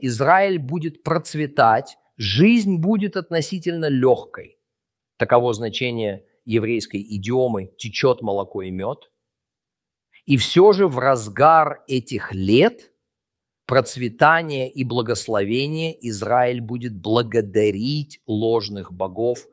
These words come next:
за их щедрость. Они будут благодарить ложных богов неба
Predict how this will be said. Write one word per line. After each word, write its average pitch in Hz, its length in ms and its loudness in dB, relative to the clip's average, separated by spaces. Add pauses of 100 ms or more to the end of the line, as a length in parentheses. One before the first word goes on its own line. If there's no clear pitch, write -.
(200)
за 101 220 0
их 107 400 -2 (200)
щедрость. - 960 -4 (1040)
Они 123 280 2
будут 147 360 -2
благодарить 127 760 0
ложных 117 560 -4
богов 110 580 -2
неба 135 680 0